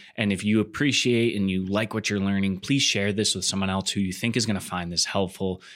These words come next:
Share the love. If you guys have questions related to this episode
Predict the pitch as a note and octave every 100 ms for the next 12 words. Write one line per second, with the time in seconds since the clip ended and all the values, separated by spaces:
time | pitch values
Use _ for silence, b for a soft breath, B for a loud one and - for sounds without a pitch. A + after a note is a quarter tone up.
0 | B - - C3 B2 G2+ F#2+ F#2 F#2 -
1 | A2 C#3+ C#3+ D#3 D#3+ C3+ A#2+ - - D3
2 | - A2 G#2 G#2 G2+ G2+ F#2+ F#2 F2+ B2
3 | B2+ A#2 A2 A#2 G#2+ G#2